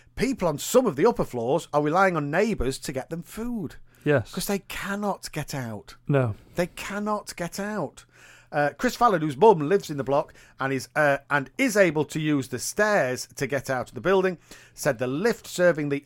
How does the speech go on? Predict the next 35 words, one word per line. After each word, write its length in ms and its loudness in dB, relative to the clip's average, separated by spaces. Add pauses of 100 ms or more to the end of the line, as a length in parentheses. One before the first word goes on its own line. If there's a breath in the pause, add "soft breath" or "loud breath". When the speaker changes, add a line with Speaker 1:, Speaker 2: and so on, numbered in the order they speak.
(120)
Speaker 1:
odd-numbered 880 4
floors 680 2 (220 soft breath)
has 140 -6
been 220 0
broken 380 0
for 300 2
weeks. 680 -8 (240)
Speaker 2:
Wow. 380 -8 (120)
Speaker 1:
Now, 140 -2
there's 180 0
another 320 6
lift 480 0 (180)
that 140 -4
serves 360 2
the 180 -2 (260)
even-numbered 1120 0 (200)
Speaker 2:
Yes. 300 6
Speaker 1:
floors. 260 -10 (360 soft breath)
And 260 0
as 200 2
such, 680 0 (180)
the 80 -6
lift 280 0
engineers 500 -4
haven't 360 -8
come 180 -6
out 300 -6
'cause 120 -10
they've 140 -2
said, 160 0
"Well, 260 4 (180)
just 180 -4
walk 340 8
a 60 -4
floor." 420 -4